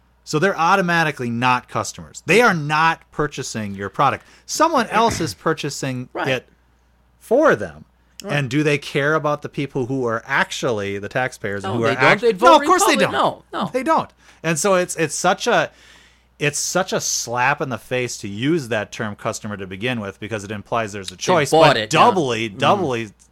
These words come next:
Speaker 1: a second slap in the face is that they're not actually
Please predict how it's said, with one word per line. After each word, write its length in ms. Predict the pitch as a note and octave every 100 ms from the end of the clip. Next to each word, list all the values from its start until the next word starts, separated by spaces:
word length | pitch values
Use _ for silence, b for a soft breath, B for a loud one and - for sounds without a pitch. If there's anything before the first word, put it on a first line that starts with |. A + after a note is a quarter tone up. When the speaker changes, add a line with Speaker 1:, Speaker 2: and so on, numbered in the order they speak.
| B2+ G#2+ G#2
Speaker 1:
a 60 |
second 440 | - - G#3 C4+ C#3+
slap 380 | - A#2 G#2
in 60 | A2+
the 80 | G2
face 380 | - G2+ G#2 - b b
is 140 | - A#2+
that 120 | C3
they're 120 | B2+
not 340 | A2+ B2+ C#3 C#3
actually 760 | A#2+ B2 - - A2 G2+ F#2+